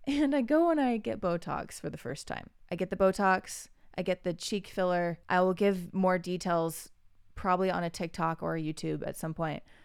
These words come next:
um, so you can know exactly what I got put in my face. But by April,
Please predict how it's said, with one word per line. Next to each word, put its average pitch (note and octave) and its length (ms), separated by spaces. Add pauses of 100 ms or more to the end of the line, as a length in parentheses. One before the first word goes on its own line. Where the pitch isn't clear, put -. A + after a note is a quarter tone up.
(140)
um, E3+ 160
so F3+ 120
you E3+ 80
can F#3 80
know E3+ 100
exactly D#3+ 380
what D#3+ 100
I E3 40
got D3+ 340
put - 180
in E3 80
my D#3 160
face. - 460 (380)
But G3+ 240
by A#3+ 160
April, C4 580